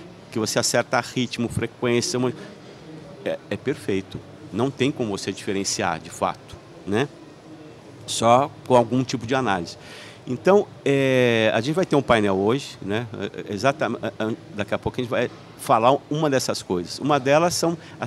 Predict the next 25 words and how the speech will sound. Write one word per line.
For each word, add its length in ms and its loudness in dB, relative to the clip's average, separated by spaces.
a 40 -4
questão 340 -2
da 120 6
segurança 1040 4
pra 100 4
proteger, 1000 4
inclusive 260 0
da 100 2
pirataria, 800 2
proteger, 420 -2
mas 100 -8
proteger 440 0
a, 200 6
os 140 0
conteúdos, 1000 4
né, 160 0
com 140 -2
marcas 540 4
d'água 340 6
digitais, 800 2
né, 320 0
pra 100 0
você 220 0
saber. 400 2
Outros 560 8